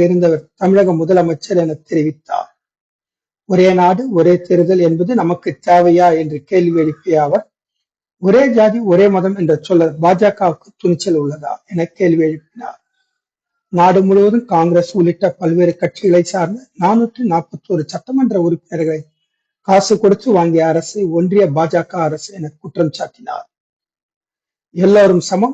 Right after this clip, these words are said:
எல்லோரும் ஒன்றாக இருக்க வேண்டும் என்பது திராவிட இயக்கம் என தெரிவித்த பொன்முடி, பல்வேறு திட்டங்களுக்கு, பல்வேறு திட்டங்களுக்கு தமிழ்நாடு முன்னோட்டமான மாநிலமாக உள்ளதாக பெருமிதம் தெரிவித்தார். விவசாயிகளுக்கு விரோதம், தொழிலாளர்களுக்கு விரோதம்,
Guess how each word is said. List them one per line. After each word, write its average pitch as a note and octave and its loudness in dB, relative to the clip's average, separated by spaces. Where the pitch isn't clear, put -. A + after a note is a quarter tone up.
எல்லோரும் F3 4
ஒன்றாக D#3 -2
இருக்க D#3 -4
வேண்டும் E3+ -2
என்பது D#3+ -10
திராவிட D#3 -8
இயக்கம் D#3 -14
என D#3+ -20
தெரிவித்த D#3+ -8
பொன்முடி, F3 -4
பல்வேறு C4+ 4
திட்டங்களுக்கு, F#3 0
பல்வேறு C4 2
திட்டங்களுக்கு F#3 0
தமிழ்நாடு G3 2
முன்னோட்டமான G#3+ 2
மாநிலமாக F3 2
உள்ளதாக D#3+ 0
பெருமிதம் F#3 0
தெரிவித்தார். - -8
விவசாயிகளுக்கு E3+ 2
விரோதம், F#3+ 0
தொழிலாளர்களுக்கு E3 0
விரோதம், F3+ -2